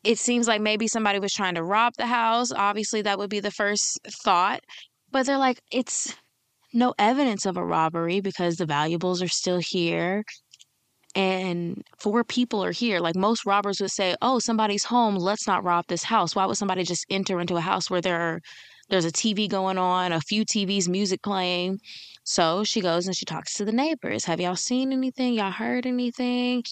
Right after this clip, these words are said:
Maybe a lover's quarrel? Is somebody mad at Mara? Is somebody mad at Paul? Like,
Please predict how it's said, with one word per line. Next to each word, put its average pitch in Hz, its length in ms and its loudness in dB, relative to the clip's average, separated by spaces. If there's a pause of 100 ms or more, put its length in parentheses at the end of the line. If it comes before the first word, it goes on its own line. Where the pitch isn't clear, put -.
(240)
Maybe 208 260 2
a 180 80 4
lover's 220 560 2
quarrel? 254 580 2
Is 214 100 0
somebody 214 380 2
mad 208 540 0
at 214 200 0
Mara? 220 460 0
Is 214 100 -2
somebody 220 340 0
mad 202 320 0
at 208 200 0
Paul? 247 680 2
Like, 208 280 -2